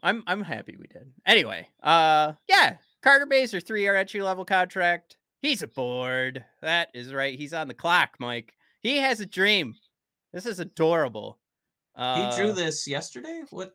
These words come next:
Speaker 1: if you
Speaker 2: what is
Speaker 1: guys
Speaker 2: this?
Speaker 1: Yeah, this was, uh, instead of a contract, uh, this is what he turned into Steve Yzerman. No, um, Carter Mazur, uh, you, you have to think, like, his mom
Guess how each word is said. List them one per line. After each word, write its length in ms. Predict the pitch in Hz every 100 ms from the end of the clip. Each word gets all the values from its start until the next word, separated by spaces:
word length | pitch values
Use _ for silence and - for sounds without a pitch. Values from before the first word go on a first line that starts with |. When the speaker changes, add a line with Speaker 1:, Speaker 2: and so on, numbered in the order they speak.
| _
Speaker 1:
if 100 | 151
you 60 | 165
Speaker 2:
what 80 | 175
is 80 |
Speaker 1:
guys 100 | 185
Speaker 2:
this? 240 | 196 - - _ _
Speaker 1:
Yeah, 200 | 165 117
this 220 | 120 -
was, 240 | 143 127
uh, 460 | 135 120 113 110 107 -
instead 400 | 123 123 - 170
of 60 | 165
a 60 |
contract, 840 | - - 147 139 - 107 104 - - - - -
uh, 120 | 113
this 160 | 117 127
is 120 | 120
what 100 | 120
he 100 | 113
turned 280 | - 123 120
into 180 | 117
Steve 280 | 107 - 120
Yzerman. 520 | 107 107 104 101 104 110
No, 180 | 208 226
um, 460 | 165 175 170 160 160 _ _ _ _
Carter 220 | 214 269
Mazur, 440 | 254 214 226 180 156
uh, 140 | 156 170
you, 120 | 160 170
you 180 | 185 208
have 200 | 269 277
to 80 | 196
think, 380 | - 175 120 -
like, 300 | 117 110 _ _ _ _ _
his 240 | - 127 131
mom 560 | 147 160 160 160 165